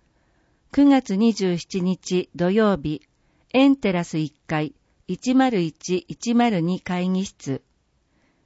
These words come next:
二日間で一コースです。時間、十時から十二時。参加費無料。持ち物、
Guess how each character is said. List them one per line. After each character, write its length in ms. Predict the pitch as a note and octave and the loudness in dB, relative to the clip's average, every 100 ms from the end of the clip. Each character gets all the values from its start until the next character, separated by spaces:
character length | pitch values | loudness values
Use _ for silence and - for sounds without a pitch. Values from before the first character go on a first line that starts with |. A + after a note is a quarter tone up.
| _ _ | _ _
二 280 | - G#3 - | -2 -2 0
日 160 | C#4 | -2
間 280 | C#4 G#3 F3+ | 0 0 0
で 100 | D3+ | -2
一 280 | - D#3 - | -4 -8 -10
コ 200 | - A3+ | -2 0
ー 60 | - | 0
ス 160 | - | -6
で 140 | C3+ C#3 | -10 -10
す。 200 | - _ _ _ _ _ _ _ _ _ _ _ _ _ | -14 _ _ _ _ _ _ _ _ _ _ _ _ _
時 160 | - G3 | -6 -4
間、 380 | - A3 G#3+ - _ _ _ _ F#3 | 0 0 0 -6 _ _ _ _ -4
十 260 | A3+ C4+ | 0 0
時 140 | A3+ G3+ | 0 -4
か 160 | E3+ | -4
ら 120 | D#3 | -4
十 260 | C#3+ F3 G3 | -4 -2 0
二 180 | G3 F#3+ | 0 -2
時。 240 | D#3+ C#3+ _ _ _ _ _ _ _ _ _ | -4 -8 _ _ _ _ _ _ _ _ _
参 280 | A#3 A#3+ | -2 -2
加 120 | B3 B3+ | 0 -2
費 320 | - D3+ - _ _ | -2 -8 -8 _ _
無 160 | E3 E3+ | -4 -2
料。 360 | F3+ F3 F3 - _ _ _ _ _ _ _ _ - | 0 0 -4 -10 _ _ _ _ _ _ _ _ -4
持 140 | G3 | -4
ち 180 | - C4 | 0 2
物、 380 | A3 E3 C3+ | 2 0 -2